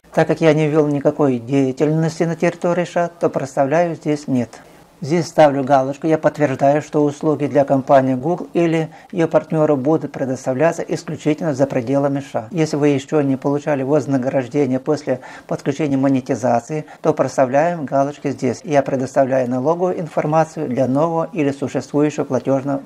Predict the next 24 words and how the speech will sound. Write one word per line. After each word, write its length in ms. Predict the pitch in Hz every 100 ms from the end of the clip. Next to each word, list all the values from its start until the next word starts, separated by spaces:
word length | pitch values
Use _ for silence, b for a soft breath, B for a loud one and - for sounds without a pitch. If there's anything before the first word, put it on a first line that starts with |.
| -
профиля. 500 | 139 120 120 110 - - B B -
Так 120 | 160
как 160 | 160
от 140 | 160 143
монетизации 800 | 147 151 156 131 151 135 143 135
у 80 | 135
меня 280 | 139 135 135
уже 220 | 127 135
был 220 | 127 135
получен 440 | 143 131 131 127
доход, 380 | 120 123 143 143
то 80 | 147
я 320 | 143 131 131
ставлю 300 | 127 139 113
галочку 440 | - 160 175 - 170 170
здесь. 420 | 147 131 135 - b b
Я 180 | - 143
предоставляю 760 | 139 139 127 - 139 135 131 123
налоговую 460 | 127 131 135 131 131
информацию 680 | 120 120 131 170 190 196
для 240 | 156 151 156
существующего 880 | - 139 151 - 147 160 165 170
платёжного 640 | 147 135 135 143 147 156 143
профиля, 580 | - 135 - 117 110